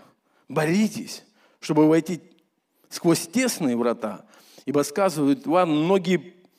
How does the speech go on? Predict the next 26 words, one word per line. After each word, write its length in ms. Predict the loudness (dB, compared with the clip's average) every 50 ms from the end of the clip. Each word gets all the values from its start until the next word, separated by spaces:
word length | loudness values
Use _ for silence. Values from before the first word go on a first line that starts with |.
| _ _ -2
поищут, 760 | 0 2 2 4 4 2 2 0 -2 -4 -4 -6 -6 -6 -6
тут 100 | -6 -6
бу-, 300 | -4 -2 0 0 0 0 -2 -8 -8
будут 460 | -2 2 2 2 2 0 -4 -6 -10
искать, 640 | -10 -10 -10 -8 -6 -6 -6 -6 -6 -8 -12 -16 -20 _ _ _ -20 -20 -20 -10 _
будут 320 | 2 4 4 4 4 2 0
искать, 500 | -4 -4 -4 -4 -4 -2 -2 -2 -2 -2
как 160 | -4 -4 -2
туда 240 | 0 2 2 4 4
войти, 680 | 4 4 2 2 -2 -4 -2 0 0 0 0 -2 -8 -16 -20 _ _ _ _ _ _ -2
и 160 | 0 2 4
не 80 | 4 4
возмогут". 720 | 2 2 0 -2 -2 -2 -2 -2 -2 -4 -6 -8 -12 -12 -14 -20 -20 _ _ _ _ _ _ _ _ _ _ _ _ _ _ _ _ _ _ _ _ _ _ _ _ -6
Не 120 | -2 0
возмогут 480 | 2 2 0 0 0 -2 0 -2 -2 -2
в 40 | -2
оригинале, 440 | -2 0 0 0 -2 0 -2 -2
не 160 | -2 -2 -2 -4
в 60 | -4
состоянии. 920 | -8 -10 -12 -12 -8 -6 -4 -2 0 0 0 -2 -4 -8 -12 -16 -16 -18 -20 _ _ _ _ _ _ _ _ _ _ _ _ _ _ _ _ _ _ _ -8
Не 180 | -4 -2 -2 -2
в 60 | -4
состоянии 800 | -4 -8 -8 -10 -8 -8 -6 -4 -2 -2 -2 -4 -4 -6 -8
будут 360 | -8 -10 -12 -12 -12 -12 -10 -6
войти 500 | -4 -4 -4 -4 -8 -12 -12 -12 -12 -12
туда. 500 | _ _ -16 -10 -8 -8 -8 -8 -12